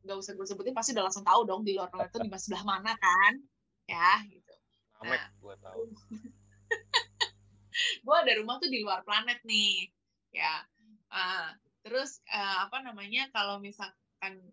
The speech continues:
Speaker 1: sedangkan kantor gue adanya di Jakarta Barat,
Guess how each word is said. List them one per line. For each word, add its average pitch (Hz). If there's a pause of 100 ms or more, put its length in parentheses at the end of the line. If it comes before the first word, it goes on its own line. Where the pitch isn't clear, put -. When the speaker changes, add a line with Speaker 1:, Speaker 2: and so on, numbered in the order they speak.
Speaker 1:
sedangkan 214
kantor 208
gue 190 (160)
adanya 175
di 240 (240)
Jakarta 175
Barat, 185